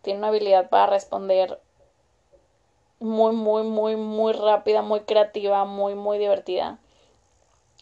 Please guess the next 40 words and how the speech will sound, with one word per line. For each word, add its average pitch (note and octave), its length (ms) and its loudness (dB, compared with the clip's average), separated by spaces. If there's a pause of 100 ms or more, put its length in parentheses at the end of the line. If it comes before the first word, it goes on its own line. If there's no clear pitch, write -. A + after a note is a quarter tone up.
(200)
Y - 120 -14
creo F#3+ 240 6
que G#3 100 -2
sí A3 140 -6
la, F3+ 440 0 (1000)
creo D5 220 10
que F#4+ 80 4
ahora, D#4+ 480 6
o B3+ 100 6
sea, A3+ 240 6
realmente A#3+ 460 2
sí C4 140 -6
voy A#3 100 2
a A#3+ 60 4
ser A#3 140 0
como A#3+ 260 -2
seguidora G3 640 2
de G#3+ 100 -2
lo G3 220 2
que F#3+ 120 0
haga F#3+ 300 0
porque F#3+ 640 -4 (840)
me G#3+ 180 0
ha G#3+ 120 4
demostrado, B3 800 4
<laughs> - 40 -10
o B3 200 0
por G#3+ 140 2
lo G#3+ 140 4
menos G#3+ 260 -4
lo A#3+ 180 4
que G#3+ 140 -2
vi, G#3+ 280 -6 (380)
es A3 140 -2
que A3+ 120 -2
hace A3 200 0
cosas G#3+ 340 0
muy, G#3 260 -2
muy G#3 260 -6
chidas, G3 520 -4